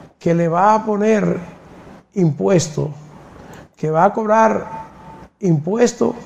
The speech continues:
por el asunto de Netflix, que va a cobrar impuesto por lo, por el uso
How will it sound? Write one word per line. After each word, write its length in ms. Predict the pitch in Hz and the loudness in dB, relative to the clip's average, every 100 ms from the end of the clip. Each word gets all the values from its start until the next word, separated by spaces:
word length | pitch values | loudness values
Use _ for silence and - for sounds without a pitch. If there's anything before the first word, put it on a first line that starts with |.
| - - - - - - - - - | -20 -20 -20 -20 -20 -20 -20 -20 -6
por 140 | 160 | -2
el 120 | 165 | 0
asunto 680 | 156 - 208 233 208 196 196 - - - - - - - _ | -2 0 -2 0 0 0 -2 -10 -20 -20 -20 -20 -20 -20 _
de 720 | 151 156 165 160 147 135 127 - - - - - _ | -10 -4 0 2 2 0 -4 -8 -18 -20 -20 -20 _
Netflix, 600 | 147 165 240 - 226 - - - - - - - - - - - - - - | -8 -2 0 0 -2 -4 -8 -20 -20 -20 -20 -20 -20 -20 -20 -20 -20 -20 -10
que 80 | 147 | -2
va 120 | 175 | 0
a 40 | |
cobrar 240 | 214 226 233 | 0 2 2
impuesto 640 | 208 185 240 240 247 233 - - - - - - | 2 2 0 2 0 -2 -6 -20 -20 -20 -20 -8
por 140 | 185 | -2
lo, 240 | 185 180 147 | 0 0 0
por 120 | 180 | -2
el 140 | 180 | 2
uso 560 | 202 254 - 113 - | 2 2 0 -2 -2